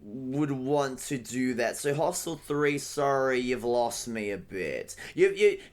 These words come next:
I've been, I've been, um, captivated with everything else that you've had to say in show, but, uh,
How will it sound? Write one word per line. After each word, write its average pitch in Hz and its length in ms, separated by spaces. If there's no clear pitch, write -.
I've 196 200
been, 226 200
I've 175 140
been, 190 260
um, 165 360
captivated 170 520
with 156 160
everything 175 460
else 170 220
that 139 60
you've 151 140
had 147 200
to 135 80
say 151 340
in 135 100
show, 143 340
but, 131 100
uh, 120 200